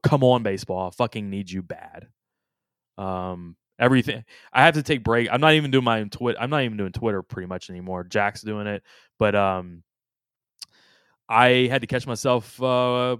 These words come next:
I, I don't know which game that was, but I was just, everything I was tweeting out was just completely negative about L S U basketball. And, uh, I think Jack texted me. He's like, "Hey man,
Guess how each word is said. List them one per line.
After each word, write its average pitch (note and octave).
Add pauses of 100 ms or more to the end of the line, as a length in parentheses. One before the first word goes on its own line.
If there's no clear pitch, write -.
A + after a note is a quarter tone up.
(540)
I, A2+
I A#2
don't A#2+
know A2+
which A2
game A#2
that G2+
was, G2
but G2
I G2+
was A2
just, -
everything B2
I G#2+
was G2+
tweeting G2+
out F#2
was F2
just F2
completely F2+
negative E2 (300)
about F2
L E2+
S -
U E2
basketball. - (720)
And, F#2+
uh, F2
I -
think F#2+
Jack F2+
texted -
me. E2+
He's E2+
like, E2+
"Hey A2+
man, F2+